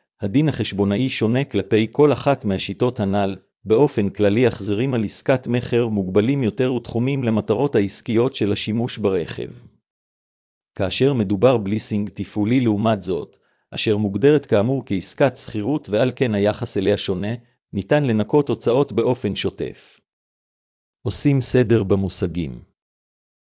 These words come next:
עולם המיסוי אולי נחשב לתחום אפור, אך למעשה מדובר בעולם מקצועי מעניין עם לא מעט מושגים וחוקים שכדאי לכל עצמאי או בעל עסק להכיר. יחד עם זאת,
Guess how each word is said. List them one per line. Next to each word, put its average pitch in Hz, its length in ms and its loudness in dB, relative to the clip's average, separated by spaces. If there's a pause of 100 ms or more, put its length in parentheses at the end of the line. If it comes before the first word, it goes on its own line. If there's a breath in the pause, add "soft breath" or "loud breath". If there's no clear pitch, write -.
(300)
עולם 120 360 2
המיסוי 110 480 0
אולי 107 360 2
נחשב 107 420 2
לתחום 117 380 -2
אפור, 101 540 -2 (400)
אך - 180 -8
למעשה 101 400 0
מדובר 117 420 2
בעולם 110 520 2
מקצועי 113 480 -2
מעניין 117 500 0
עם 110 160 -2
לא 131 140 2
מעט 120 280 -2
מושגים 107 520 -2
וחוקים 107 460 -4
שכדאי 117 440 0
לכל 123 340 0
עצמאי 113 680 -4
או 113 100 0
בעל 117 320 2
עסק 110 320 -6
להכיר. 85 580 -4 (1080)
יחד 110 340 2
עם 95 160 -2
זאת, 98 400 0